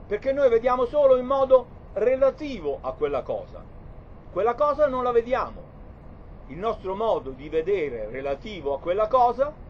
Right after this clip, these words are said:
è di vederla nella dinamica uguale e contraria condotta dalla oggettività, diciamo così, uguale e contraria. Quindi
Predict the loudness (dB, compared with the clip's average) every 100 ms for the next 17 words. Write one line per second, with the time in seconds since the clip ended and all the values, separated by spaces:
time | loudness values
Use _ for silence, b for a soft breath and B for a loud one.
0 | -16 -14 -8 0 2 2 -2 -8 -10 -12
1 | -18 -16 -10 -4 -4 -4 -4 -4 -4 -8
2 | -10 -10 -14 -16 -12 0 4 4 4 0
3 | -2 -2 -4 -2 0 0 -2 -4 -4 -8
4 | -16 -18 -18 -2 4 4 6 2 2 -4
5 | -8 -8 -12 -18 -18 -6 0 0 0 -4
6 | -8 0 2 2 0 -6 -6 -12 -6 -2
7 | -2 -4 -6 -6 -6 -8 -10 -14 -10 -4
8 | 0 0 0 -6 -6 -10 -10 -14 -14 -16
9 | -18 -18 -18 -18 -18 -18 -18 -18 -18 -18
10 | -18 -16 -8 -6 -6 -8